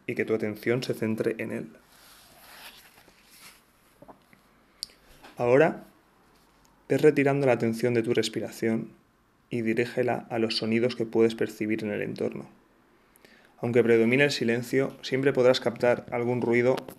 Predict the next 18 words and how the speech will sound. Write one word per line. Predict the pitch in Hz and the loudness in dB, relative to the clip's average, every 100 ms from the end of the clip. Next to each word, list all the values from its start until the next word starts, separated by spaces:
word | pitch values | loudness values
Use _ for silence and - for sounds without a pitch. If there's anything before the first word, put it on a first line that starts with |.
| - | -6
procedente | 117 113 113 113 123 | -6 -2 -2 -2 -2
del | 110 | -2
exterior. | 101 - 110 107 - - - - _ _ - - _ - _ _ _ - - _ _ _ _ | -4 -6 -6 -8 -10 -20 -20 -20 _ _ -20 -20 _ -20 _ _ _ -20 -20 _ _ _ _
Puede | - 127 139 | 0 4 4
ser | - 147 - | 4 0 0
un | 127 | -4
coche | 113 117 | -2 -2
que | 110 104 | -2 0
pasa, | 131 - 123 - - _ _ _ - - | 0 0 -2 -6 -16 _ _ _ -20 -6
las | 120 - | -6 -4
pisadas | 113 - 117 117 | -4 2 2 4
de | |
un | 113 | 2
viandante, | 110 104 110 123 123 123 - - _ | 2 0 0 0 0 -4 -6 -16 _
un | 123 117 | -6 -2
perro | 117 110 | 0 0
que | 104 107 | -2 2
ladra, | 120 120 123 | 2 2 -2